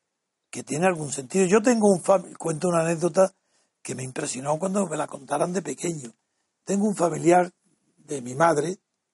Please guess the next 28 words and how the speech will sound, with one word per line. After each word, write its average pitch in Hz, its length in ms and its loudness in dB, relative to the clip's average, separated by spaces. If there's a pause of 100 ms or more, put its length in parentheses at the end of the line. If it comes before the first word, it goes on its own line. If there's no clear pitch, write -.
(140)
primo 131 580 0 (500)
hermano 165 360 0
de 123 100 -8
mi 131 120 -10
madre, 165 360 0 (600)
que 139 120 -6
en 139 80 -6
la 143 120 -6
guerra 185 640 2 (240)
de - 280 -12
Marruecos, 170 520 2
anterior 143 560 0
a 151 180 -4 (640)
la 127 120 -12
de 127 140 -6
Alfonso 175 420 -2
trece, 196 380 -4 (840)
pues, - 640 -2
eh, 139 260 -8 (120)
le 156 180 0
cortaron 226 560 2
la 160 120 4
cabeza 196 400 4
de 196 120 6
un, 202 200 0
de 156 220 -10
un 175 200 -6 (100)
tajo 196 420 2